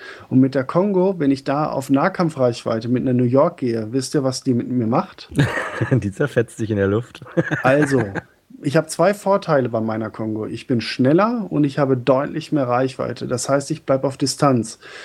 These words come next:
Speaker 1: Und in diesem Fall ist mir halt aufgefallen, dass panzerbrechende Munition auf große Distanz relativ wenig bringt. Ich hab heute mal ein exemplarisches Gefecht gehabt. Also ich hab mehrere Gefechte, ich hab mehrere Screenshots gemacht von meinen Result-Screens.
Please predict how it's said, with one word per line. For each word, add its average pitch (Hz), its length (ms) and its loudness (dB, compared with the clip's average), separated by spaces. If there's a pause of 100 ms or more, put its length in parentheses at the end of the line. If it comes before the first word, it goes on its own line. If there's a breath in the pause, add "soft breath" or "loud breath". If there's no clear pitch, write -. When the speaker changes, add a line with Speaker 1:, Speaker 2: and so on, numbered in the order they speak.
(240 loud breath)
Speaker 1:
Und 131 220 6
in 131 220 2
diesem 202 340 0
Fall 196 320 2
ist 131 160 -4
mir 135 100 0
halt 135 160 2
aufgefallen, 151 720 0
dass 131 160 -2
panzerbrechende 170 720 0
Munition 151 640 2
auf 131 180 -6
große 143 380 0
Distanz 127 520 0
relativ 127 640 0
wenig 117 400 2
bringt. 107 280 -4 (320 loud breath)
Ich - 80 2
hab 135 140 2
heute 180 260 4
mal 175 360 2
ein 143 200 -2
exemplarisches 147 800 -2
Gefecht 151 340 -2
gehabt. 143 340 -2
Also 131 180 2
ich 120 120 -4
hab - 160 -4
mehrere 160 380 4
Gefechte, 151 420 -6
ich - 120 -8
hab 120 80 -4
mehrere 120 220 0
Screenshots 160 460 0
gemacht 143 300 -2
von 135 140 0
meinen 120 220 -2
Result-Screens. 131 800 0